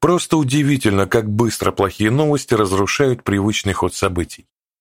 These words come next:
Гордые сестры поблекли в своих нарядах, похожих на аргентинские флаги.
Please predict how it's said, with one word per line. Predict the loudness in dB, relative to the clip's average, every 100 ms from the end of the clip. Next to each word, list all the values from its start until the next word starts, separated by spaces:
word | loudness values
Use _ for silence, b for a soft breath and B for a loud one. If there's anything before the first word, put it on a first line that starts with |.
| -6
Гордые | 0 2 2 2 0
сестры | 0 -2 -2 0 -2 0
поблекли | 0 0 2 2 0 0 -2
в | -2
своих | 0 0 0
нарядах, | 0 2 2 -2 -2
похожих | -2 0 -2 0 -2 0
на | 0
аргентинские | 0 -2 -2 -4 -2 -4
флаги. | -2 0 -2 -2 -10